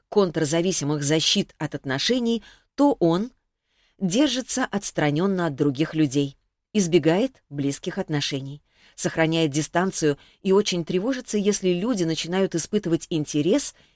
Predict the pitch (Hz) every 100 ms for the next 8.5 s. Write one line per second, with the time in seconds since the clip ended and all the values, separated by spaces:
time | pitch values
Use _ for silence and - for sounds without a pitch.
0 | - 269 247 143 156 180 - 196 - 240
1 | 190 151 127 - - - _ _ _ _
2 | 196 180 175 175 170 165 160 - 208 220
3 | 190 180 - 165 170 185 143 160 196 156
4 | 139 _ _ - - 151 151 170 214 175
5 | 170 208 160 139 156 143 175 151 - 151
6 | 160 190 202 _ - 220 240 - 208 202
7 | 160 151 143 - 180 262 _ _ _ -
8 | 214 170 - 143